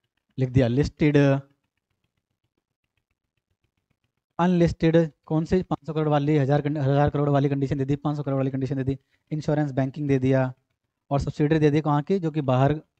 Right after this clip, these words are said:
बाहर situated है, बीस परसेंट वाली, सारी कंडीशन दे दी। कि इन पे तो नफरा applicable है, तो इनको छोड़ के जो बाकी कंपनियां बची हैं, जो इससे छोटी कंपनी है, उस पे सार-, उसकी देख रेख, उसके ऊपर oversight कौन करेगा?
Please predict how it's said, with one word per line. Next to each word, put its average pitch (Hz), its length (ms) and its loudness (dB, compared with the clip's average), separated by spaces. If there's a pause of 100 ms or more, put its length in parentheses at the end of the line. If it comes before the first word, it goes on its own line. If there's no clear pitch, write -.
(120)
बाहर 135 280 2
situated 139 380 -2
है, 131 140 -2 (360)
बीस 135 160 2
परसेंट 135 220 -2
वाली, 123 160 0 (300)
सारी 180 360 2
कंडीशन 196 420 -2
दे 156 140 2
दी। 220 320 0 (500)
कि 247 120 -10 (100)
इन 214 200 2
पे 262 140 2
तो 277 100 0
नफरा 240 300 2
applicable 240 520 2
है, 185 140 4 (100)
तो 214 180 -4
इनको 220 300 0
छोड़ 208 320 2
के 262 100 -2
जो 269 80 -2
बाकी 180 300 0
कंपनियां 233 380 0
बची 208 200 -2
हैं, 240 60 0
जो 247 100 2
इससे 226 160 -6
छोटी 208 340 0
कंपनी 214 300 -2
है, 240 160 -4 (100)
उस - 160 -8
पे 254 180 0
सार-, 202 280 0 (280)
उसकी - 280 -10
देख 214 240 2
रेख, 214 220 0
उसके 220 260 -6
ऊपर 220 220 -2
oversight 190 640 -4
कौन 202 260 -8
करेगा? 202 340 -2